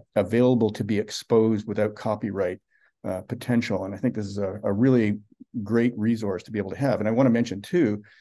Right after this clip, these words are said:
is that all the time that John Noyes was putting all this data in, he was also scanning every single P D F at high resolution, so he'd get all the images at their highest quality that he,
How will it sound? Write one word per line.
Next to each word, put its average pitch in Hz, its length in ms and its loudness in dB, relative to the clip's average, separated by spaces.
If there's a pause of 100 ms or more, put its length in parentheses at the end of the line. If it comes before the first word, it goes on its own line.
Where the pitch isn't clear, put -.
(160)
is 113 120 -4
that 120 140 -2
all 151 180 0
the 160 80 -2
time 135 240 0
that 104 100 -6
John 110 240 -4
Noyes 110 240 -4
was 95 100 -14
putting 139 260 -6
all 107 140 -2
this 104 140 -6
data 107 260 -4
in, 117 240 -2
he 107 120 -4
was 127 100 -2
also 135 240 -4
scanning 113 720 0 (440)
every 120 360 0
single 107 320 -4
P 120 240 -6
D 110 140 -4
F 104 200 -4
at 101 100 -10
high 113 180 -8
resolution, 104 680 -6
so - 160 -8
he'd 104 220 -4
get 110 140 4
all 98 120 4
the 98 160 -2
images 95 500 -2
at 101 160 -8
their 98 140 -2
highest 98 340 0
quality 98 460 -2
that 92 120 -8
he, 92 140 -12